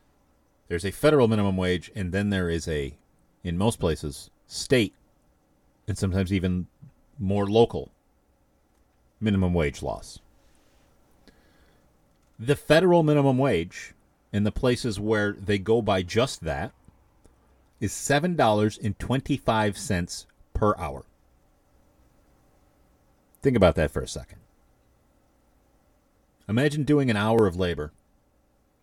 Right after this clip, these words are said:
and someone hands you less than a cost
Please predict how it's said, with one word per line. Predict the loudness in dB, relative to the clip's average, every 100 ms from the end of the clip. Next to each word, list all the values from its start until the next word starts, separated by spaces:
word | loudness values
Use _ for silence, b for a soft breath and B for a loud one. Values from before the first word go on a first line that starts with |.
| _ _ _ _ _ _ _ _ _ _ _ _ _ _ _ _ -6
and | -4 0
someone | 2 4
hands | 4 2 2
you | 0
less | 0 0 -2
than | -2 -2
a |
cost | -2 0 0 -2 -8 -18